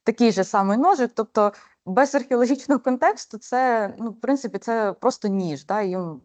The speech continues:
умовно кажучи, і руку можна було відрізати, і когось в печінку пирнути, і я не знаю, і ковбасу порізати. Е, тому без контексту, якби, це важко визначити, що саме це за інструмент. Е, і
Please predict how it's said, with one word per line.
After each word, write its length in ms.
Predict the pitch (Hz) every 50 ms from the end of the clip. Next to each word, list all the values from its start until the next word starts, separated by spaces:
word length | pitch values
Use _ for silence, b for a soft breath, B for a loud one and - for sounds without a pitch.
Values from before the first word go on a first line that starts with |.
| _ _ _
умовно 300 | - 190 185 180 180 185
кажучи, 360 | 185 - 180 175 175 - - 185
і 40 |
руку 240 | 208 285 349 - 262
можна 260 | 208 185 180 175 175
було 260 | 165 165 160 165 160 151
відрізати, 600 | 160 156 151 - 156 151 151 156 151 - 160 156
і 120 | 165 160
когось 340 | - - 175 165 165 - -
в 20 |
печінку 480 | _ - 185 - - 240 247 247 214 185
пирнути, 560 | - 180 175 165 156 156 151 147 - 156 147
і 100 | - -
я 120 | - 160
не 100 | 160 156 143
знаю, 320 | - - 139 143 135 143 - B B B B B
і 160 | - 220 214
ковбасу 480 | 196 214 208 190 180 190 185 - 160 -
порізати. 580 | - 156 139 135 135 - 147 143 - 147 147 B B B B B B B B
Е, 120 | - - -
тому 220 | - 202 220 226
без 200 | 202 220 220 -
контексту, 440 | - 240 233 269 285 277 - - 214
якби, 240 | 196 185 190 190 190
це 540 | - - 220 208 208 202 196 190 175 165 -
важко 500 | 165 160 165 185 180 208 202 - - -
визначити, 560 | 175 180 208 233 233 214 196 - 190 - -
що 200 | 175 - - 202
саме 280 | 196 - 202 202 208 180
це 160 | - - 196
за 120 | 180 - 175
інструмент. 640 | 170 170 - - - - 175 165 151 143 127 - b b b b b b b b b b b b b
Е, 240 | - 180 180 175 - -
і 280 | - 214 220 233 226